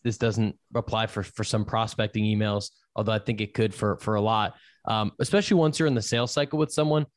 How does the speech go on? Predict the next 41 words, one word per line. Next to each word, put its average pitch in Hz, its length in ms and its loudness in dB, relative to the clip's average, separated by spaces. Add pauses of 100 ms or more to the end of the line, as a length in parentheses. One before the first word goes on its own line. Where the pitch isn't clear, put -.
(520)
Your 139 160 2
whole 147 220 2
point 170 540 0
of, 117 220 -2 (140)
of 120 180 -2
doing 147 260 6
the 113 160 2 (100)
discovery 127 640 0
and 101 80 -2
having 127 300 -2
these 117 160 0
conversations 113 720 0
is 107 120 0
so 127 120 0
that 120 180 0
you 147 80 2
can 127 180 -4
tailor 143 560 2 (480)
the 110 100 0
rest 123 360 0
of 113 320 0
the 120 100 0
conversation 110 760 0
to 120 300 2
them 98 360 0 (260)
and 110 100 0
what 113 160 0
their 113 120 2
pain 107 280 -2
points 107 340 -2
are 101 340 0 (320)
and, 104 460 -2
you 120 80 0
know, 107 60 0
how 117 160 0
you 123 180 2
align 110 300 0
with 107 140 -6
that. 104 200 -2
And, 95 160 -4 (300)
and, 101 360 -2